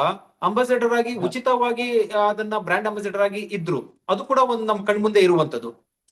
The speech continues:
Speaker 2: ಅದು ರಾಜ್ಕುಮಾರ್ ಅವರು ಕೂಡ ಅವರು, ಆ, ರಾಯಭಾರಿಯಾಗಿ ಅಥವಾ ರೂಪದರ್ಶಿಯಾಗಿ ಇದ್ದಿದ್ದು ಅದೊಂದೇ, ಒಂದೇ ಇದಕ್ಕೆ ಉತ್ಪನ್ನಕ್ಕೆ ಮಾತ್ರ. ಅವ್ರು ಯಾರು ಎಲ್ಲೂ ಕೂಡ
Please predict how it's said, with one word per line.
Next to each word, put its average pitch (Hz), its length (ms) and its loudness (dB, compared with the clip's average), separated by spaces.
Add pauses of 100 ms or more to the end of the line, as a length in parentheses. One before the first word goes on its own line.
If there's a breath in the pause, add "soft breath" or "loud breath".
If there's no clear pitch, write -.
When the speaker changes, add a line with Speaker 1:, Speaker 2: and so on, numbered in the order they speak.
(520)
Speaker 2:
ಅದು - 220 -6
ರಾಜ್ಕುಮಾರ್ 175 680 -2
ಅವರು 175 180 0
ಕೂಡ 175 260 -4
ಅವರು, 151 800 -2
ಆ, 139 500 -4
ರಾಯಭಾರಿಯಾಗಿ 156 760 -2
ಅಥವಾ 151 260 -4
ರೂಪದರ್ಶಿಯಾಗಿ 156 640 -6
ಇದ್ದಿದ್ದು 165 240 -2
ಅದೊಂದೇ, 147 720 -2
ಒಂದೇ 151 300 0 (400)
ಇದಕ್ಕೆ 127 200 -6
ಉತ್ಪನ್ನಕ್ಕೆ 131 500 -6
ಮಾತ್ರ. 117 320 -10
ಅವ್ರು 127 200 -2
ಯಾರು 131 320 -2
ಎಲ್ಲೂ 139 340 -2
ಕೂಡ 131 180 -6